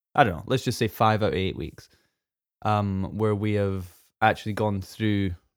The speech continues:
topics and questions that you've asked. And that's always fun. Now, Jack's actually just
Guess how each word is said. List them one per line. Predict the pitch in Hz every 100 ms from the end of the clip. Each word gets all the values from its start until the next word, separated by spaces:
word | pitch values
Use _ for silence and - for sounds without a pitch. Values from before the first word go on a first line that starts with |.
| _ -
topics | 113 - 107 -
and | 104
questions | 117 110 - 104
that | 98
you've | 107 101
asked. | 98 98 87 - - _ _ _ _ _ _ _ _ _
And | 117 113 107 101 - _ _ _ _ _ _
that's | 147 147
always | 110 98 -
fun. | - 95 95 _ _ _ _
Now, | 117 117
Jack's | 123 151 - 147
actually | 117 139 123
just | 117 - -